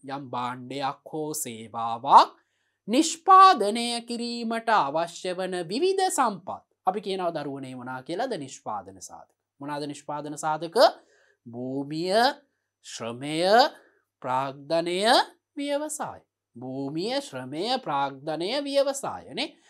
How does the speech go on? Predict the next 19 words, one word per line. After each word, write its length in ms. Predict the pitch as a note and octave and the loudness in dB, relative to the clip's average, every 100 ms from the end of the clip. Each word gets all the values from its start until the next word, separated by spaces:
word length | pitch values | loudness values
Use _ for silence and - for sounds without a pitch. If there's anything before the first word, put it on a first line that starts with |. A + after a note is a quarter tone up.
| _ - | _ -14
හරි. 160 | G#2+ | -12
එහෙනම් 220 | A#2+ A3 B3+ | -6 -6 -4
මේ 140 | C4 | -2
හතරම 440 | G3 F3 C4 D#4 E4 | 0 2 4 4 4
මේ 220 | D#4+ D4+ | 0 -2
සිද්ධියේ 480 | C#4+ B3+ A3+ A#3+ F#3 | -4 -8 -4 0 0
තියෙනවානේ. 520 | D3+ B2 G#2+ D3 A#3+ | -2 -8 -10 -12 -12
අපි 180 | D#3+ D#3+ | -14 -10
හතරම 340 | C#3+ F#3+ A#3+ | -8 -2 -2
ලියන්න 340 | C#4 B3+ A#3+ A3 | -2 -4 -4 -2
පුළුවන්. 140 | G3 | -2
අපෙන් 180 | D#3 F#3 | -2 -4
දෙකයි 320 | E3+ A3+ C#4+ | 0 2 2
අහන්නේ. 340 | B3 A#3 D#3 - _ | 2 2 -2 -12 _
හරි. 200 | - G#3 D4 | -8 -8 -8
අපි 200 | D#3 E3 | -12 -6
ලියමු. 340 | F#3+ G#3 A#2+ - _ _ _ _ _ _ _ _ - | -2 -2 -4 -12 _ _ _ _ _ _ _ _ -6
පළවෙනි 480 | E3+ F#3+ G3 G#3 | -2 -2 -2 -2
එක 140 | A3 | -4